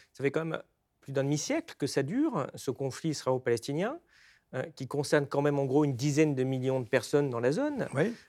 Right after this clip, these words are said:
Speaker 1: euh, que le reste du monde regarde, euh, peut-être à coup de déclarations, de condamnations,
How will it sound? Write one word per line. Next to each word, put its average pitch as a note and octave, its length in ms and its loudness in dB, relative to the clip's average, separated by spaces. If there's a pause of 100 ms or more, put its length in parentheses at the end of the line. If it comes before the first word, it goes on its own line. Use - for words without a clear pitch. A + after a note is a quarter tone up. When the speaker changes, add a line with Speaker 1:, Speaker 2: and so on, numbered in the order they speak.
(140)
Speaker 1:
euh, C3 200 0
que - 140 2
le C#3 100 6
reste D3 200 4
du D3 100 2
monde D#3+ 300 6
regarde, C#3 600 6
euh, A#2+ 360 0
peut-être A#2+ 400 -2
à A#2 60 2
coup C#3 220 -6
de B2+ 140 -2
déclarations, A#2+ 720 -2
de B2+ 80 -4
condamnations, A#2+ 880 0